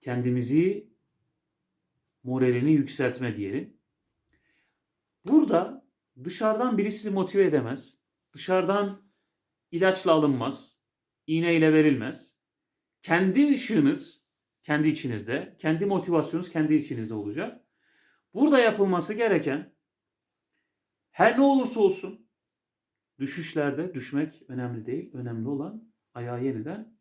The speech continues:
kalkmamız. Burada sizden istirhamımız biri, birkaçı, sağ, sol, arkadaş değil. İnsan kendini motive eder. Işığı içindedir.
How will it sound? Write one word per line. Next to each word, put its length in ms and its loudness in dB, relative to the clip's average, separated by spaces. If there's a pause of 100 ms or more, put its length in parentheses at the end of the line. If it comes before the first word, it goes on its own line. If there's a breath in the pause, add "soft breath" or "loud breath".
kalkmamız. 720 -12 (560)
Burada 420 2
sizden 600 -2 (380)
istirhamımız 880 -6 (1040)
biri, 540 -4 (100)
birkaçı, 720 -6
sağ, 420 -4
sol, 420 -4 (840)
arkadaş 540 -8
değil. 440 -8 (1000)
İnsan 440 -4
kendini 460 -4
motive 360 -8
eder. 440 -18 (1040)
Işığı 240 -12
içindedir. 840 -4